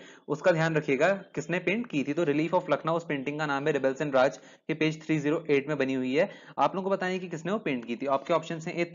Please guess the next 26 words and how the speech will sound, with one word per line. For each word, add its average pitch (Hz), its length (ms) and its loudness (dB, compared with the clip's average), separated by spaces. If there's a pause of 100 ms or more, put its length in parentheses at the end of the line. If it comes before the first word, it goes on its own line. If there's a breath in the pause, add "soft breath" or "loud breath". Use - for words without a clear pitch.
थॉमस 143 220 0
जोन्स 160 280 -2
बार्कर, 131 500 2 (320 loud breath)
बी, 165 180 -4
हेनरी 139 300 0
हैवलॉक, 143 440 0 (240 loud breath)
क्या 151 120 2
जोसेफ 143 380 2
नोएल 143 220 2
थे, 160 200 2 (420 loud breath)
अ, 123 80 4
या 147 160 6
डी, 151 160 2
कोलिन 160 320 2
कैम्पबेल 120 480 0
थे। 131 40 -2
तो 143 100 -4
इसका 165 160 -2
करेक्ट 180 300 0
आंसर 165 240 0
है 170 220 2
ऑप्शन 139 560 0
ए, 170 260 -2 (120)
थॉमस 156 280 2
जोन्स 151 760 -6
बार्कर। 113 480 2